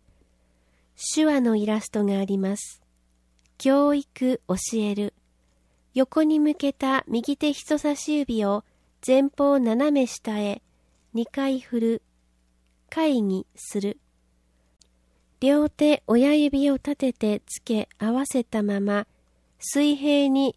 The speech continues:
円を描く。奈良県では平成二十九年に手話言語条例を制定。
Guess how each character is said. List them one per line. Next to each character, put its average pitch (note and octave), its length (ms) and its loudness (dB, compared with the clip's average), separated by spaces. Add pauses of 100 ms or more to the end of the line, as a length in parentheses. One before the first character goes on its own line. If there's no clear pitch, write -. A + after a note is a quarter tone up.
円 C#4+ 340 2
を A3+ 80 2
描 G#3+ 280 -2
く。 G3 300 -6 (2750)
奈 C4 260 0
良 - 20 -2
県 C4 320 2
で B3 160 2
は A3 300 0
平 D4 280 0
成 E4 280 0
二 E4 180 2
十 C#4 260 0
九 - 180 -2
年 A3 340 2
に G#3+ 240 0 (420)
手 D#4+ 80 2
話 D4 200 2
言 B3 280 2
語 D4 140 2
条 D4 320 2
例 A3 220 2
を G3+ 80 0
制 G3+ 260 0
定。 G3 400 0